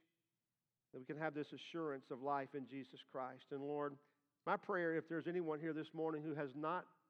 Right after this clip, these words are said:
made that decision, not come to the moment in life where they made a surrender of self to follow Christ, that today would be the day. They would not even leave this building,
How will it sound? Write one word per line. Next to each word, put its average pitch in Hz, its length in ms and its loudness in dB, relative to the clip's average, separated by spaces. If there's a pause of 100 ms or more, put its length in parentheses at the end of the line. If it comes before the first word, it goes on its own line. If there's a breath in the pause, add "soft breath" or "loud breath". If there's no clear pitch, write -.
(520)
made 170 260 4
that 170 160 4
decision, 185 680 2 (720)
not 165 240 4
come 202 180 2
to 175 80 0
the 156 100 2
moment 175 400 4
in 175 100 2
life 165 320 4
where 160 140 -2
they 156 240 2
made 151 200 2 (600)
a 127 120 -6
surrender 190 440 2
of 165 140 -2 (120)
self 151 300 0 (160)
to 151 80 -6 (100)
follow 170 340 4
Christ, 143 360 -2 (100)
that 139 140 -4
today 160 260 4
would 151 160 -2
be 160 80 -2
the 143 140 -2
day. 156 320 0
They 143 80 0
would 147 140 -6
not 185 180 2
even 175 280 0
leave 190 200 0
this 180 200 -2
building, 170 340 -4